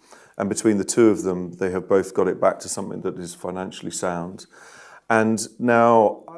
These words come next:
we are getting much, much clearer about the geographies and how the different states differ as it relates to the type of journalism that we write.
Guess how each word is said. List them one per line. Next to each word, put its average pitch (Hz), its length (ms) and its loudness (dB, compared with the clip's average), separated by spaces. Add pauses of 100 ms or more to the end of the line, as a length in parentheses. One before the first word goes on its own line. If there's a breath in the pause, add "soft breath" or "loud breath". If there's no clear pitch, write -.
we 110 240 4
are 107 60 4
getting 104 280 2
much, 110 240 -2
much 98 260 -6
clearer 98 440 4
about 90 500 -2
the 95 100 -2
geographies 95 840 -2
and 90 140 -8
how 92 160 -4
the 87 100 -6
different 92 340 -8
states - 440 -4
differ - 480 -4
as - 100 -8
it 87 80 -8
relates 90 360 -4
to - 100 -16
the 85 60 -14
type 90 280 -10
of 82 60 -14
journalism 87 580 -8
that - 160 -10
we 90 100 -4
write. 98 440 -2